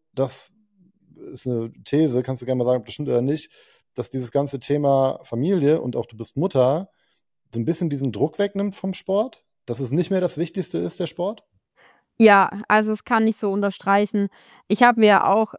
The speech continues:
Speaker 2: nach der Saison dreiundzwanzig vierundzwanzig überlegt, ähm, wie würde ich mich fühlen,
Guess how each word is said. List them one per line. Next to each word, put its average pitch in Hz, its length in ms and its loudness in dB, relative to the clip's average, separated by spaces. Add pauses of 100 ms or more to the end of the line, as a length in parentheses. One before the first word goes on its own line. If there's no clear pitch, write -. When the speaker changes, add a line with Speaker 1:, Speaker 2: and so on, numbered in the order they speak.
(200)
Speaker 2:
nach 226 480 2
der 220 200 0
Saison 214 300 -2
dreiundzwanzig 214 600 -2
vierundzwanzig 214 480 0
überlegt, 202 520 0 (500)
ähm, 202 220 4
wie 233 160 4
würde 233 160 4
ich 226 80 -2
mich 220 160 2
fühlen, 247 560 4